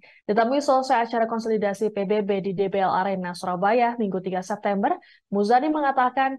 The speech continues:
pihaknya menghormati usulan yang saat ini ada. Menurut Muzani, usulan terkait bakal pendamping Prabowo merupakan hal yang wajar.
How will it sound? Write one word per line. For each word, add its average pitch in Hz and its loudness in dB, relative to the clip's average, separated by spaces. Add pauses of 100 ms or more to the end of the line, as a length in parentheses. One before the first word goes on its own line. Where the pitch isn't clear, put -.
pihaknya 233 -2
menghormati 190 -4
usulan 220 -2
yang 185 -4
saat 202 -4
ini 190 -8
ada. 160 -4 (480)
Menurut 240 4
Muzani, 240 2
usulan 208 0
terkait 190 -4
bakal 208 0
pendamping 185 -4
Prabowo 208 2 (160)
merupakan 196 -2
hal 220 2
yang 254 4
wajar. 196 2